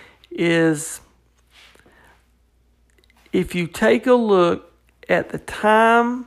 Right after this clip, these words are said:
the amount of time in your whole life that you spent in prayer or spent on your knees,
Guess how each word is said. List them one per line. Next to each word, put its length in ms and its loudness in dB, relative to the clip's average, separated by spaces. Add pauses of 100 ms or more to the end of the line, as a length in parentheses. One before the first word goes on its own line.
(120)
the 120 -6
amount 400 0
of 100 -6
time 500 -2
in 160 -6
your 120 -4
whole 480 2
life 560 2 (1080)
that 160 -8
you 140 -8
spent 420 -4 (140)
in 200 -4
prayer 560 2
or 260 -2
spent 340 -2
on 160 0
your 140 0
knees, 600 -4